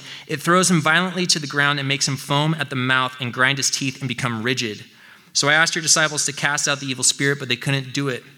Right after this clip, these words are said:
And then Jesus said to them, 'You faithless people, how long must I be with you until you believe? How long must I put up with you? Bring the boy to me.'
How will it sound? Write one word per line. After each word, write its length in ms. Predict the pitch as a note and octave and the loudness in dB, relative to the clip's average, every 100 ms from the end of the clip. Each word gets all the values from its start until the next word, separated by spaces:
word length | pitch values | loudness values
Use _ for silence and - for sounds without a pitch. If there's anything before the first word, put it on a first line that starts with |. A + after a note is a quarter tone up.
| _ _ _ _ - - | _ _ _ _ -18 -10
And 100 | - | -2
then 100 | C3+ | 0
Jesus 300 | C3 D#3 D3+ | 2 0 2
said 240 | - D#3 D3+ | 2 2 0
to 80 | C3+ | -2
them, 240 | B2 A#2 - - - | -6 -10 -12 -16 -8
'You 160 | D3 C#3 | -2 -2
faithless 460 | E3 F3 F#3+ F#3 | 2 0 0 -2
people, 420 | - E3+ D#3+ D#3 C#3+ | -2 -4 -2 -2 0
how 220 | E3+ F3 | 0 0
long 340 | D#3 E3+ F#3+ | 2 4 4
must 200 | F3+ - | 4 2
I 80 | C#3+ | 2
be 180 | B2+ D3+ | 0 0
with 180 | D3 C#3+ | 0 -2
you 80 | |
until 260 | B2+ B2 D3 | -2 0 0
you 100 | D3+ | 0
believe? 640 | C3+ A#2+ C#3+ C3 A#2+ - - - - - | -2 -2 -2 -4 -6 -14 -20 -20 -20 -4
How 180 | D3+ D#3 | 0 0
long 360 | D#3 F3+ G3+ | 2 4 4
must 160 | F#3 E3 | 4 0
I 60 | D3+ | 0
put 220 | - D#3+ | 0 0
up 140 | E3+ | 0
with 220 | D#3 C3 | -2 -6
you? 180 | A#2+ G#2+ | -6 -6
Bring 400 | G#2 C#3 F3 G3+ | -2 2 4 4
the 60 | F3+ | 2
boy 260 | D#3 D#3+ D#3+ | 0 0 0
to 140 | D3 | 0
me.' 400 | C3 B2+ A#2 | -2 -6 -10